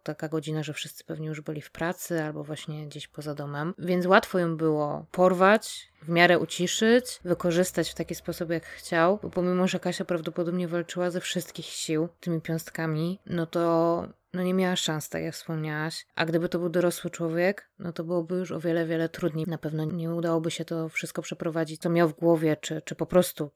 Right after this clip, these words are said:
co, jakieś instynkty go goniły. Mnie najbardziej w tym wszystkim szokuje to,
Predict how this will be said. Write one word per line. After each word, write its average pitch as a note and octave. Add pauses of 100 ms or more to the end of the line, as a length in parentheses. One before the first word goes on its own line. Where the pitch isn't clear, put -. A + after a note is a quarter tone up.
co, E3
jakieś D#3+
instynkty D#3+
go D#3+ (120)
goniły. E3
Mnie G3
najbardziej A3+
w -
tym G3
wszystkim F#3
szokuje F#3+
to, F3+